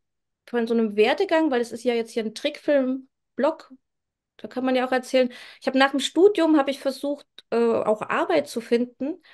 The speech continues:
und, ähm, und hab auch selbst so Aufträge gemacht und immer wenn es Kindersachen waren, wenn es zu niedlich werden musste, zu schön, <laughs> also zu süß, es hat immer nicht geklappt oder nicht funktioniert. Da bin ich nicht glücklich geworden, meine Auftraggeber sind nicht glücklich geworden.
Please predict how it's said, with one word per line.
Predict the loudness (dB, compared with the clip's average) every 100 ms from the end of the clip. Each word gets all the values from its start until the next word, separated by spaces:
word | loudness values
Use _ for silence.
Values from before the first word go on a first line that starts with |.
| _ _ _ _ _
und, | -4 -2 -2 -4 -6 -10 -14 -6
ähm, | -2 0 0 -2 -4 -10 _ _ _
und | -6
hab | -2
auch | -4 0
selbst | 0 0 0
so | 0
Aufträge | 2 0 -2 0 0
gemacht | 0 0 -2
und | -4
immer | 0 0
wenn | 2 -2
es | -4
Kindersachen | -4 -2 0 0 0 -2 -2 -2
waren, | 0 0 0
wenn | -2
es | -4 -2
zu | 2
niedlich | 2 2 0 -2 0
werden | -2 -2 -4
musste, | -4 -6 -6 -6 -8
zu | -6 -8
schön, | -4 -2 -2 0
<laughs> |
also | 0 2 0
zu | 2 -2
süß, | 0 4 4 4 -4 -20 -20 -16
es | -14 -8
hat | -6 -2
immer | 0 2
nicht | 0 -2
geklappt | -6 -4 -4 -6 -8 -8
oder | -4 -2
nicht | -2
funktioniert. | -2 -4 -2 -2 0 0 0 -2 -10 -20 -20 _
Da | 0
bin | 2 0
ich | -2 -6
nicht | -8 -8
glücklich | -2 -2 0 -4 -4
geworden, | -2 -2 0 0
meine | 0 -2 -2
Auftraggeber | -4 -6 -8 -6 -6 -2 0
sind | 0 -2
nicht | -2 -6
glücklich | -2 -2 -2 -6 -6
geworden. | -4 -4 -2 -4 -6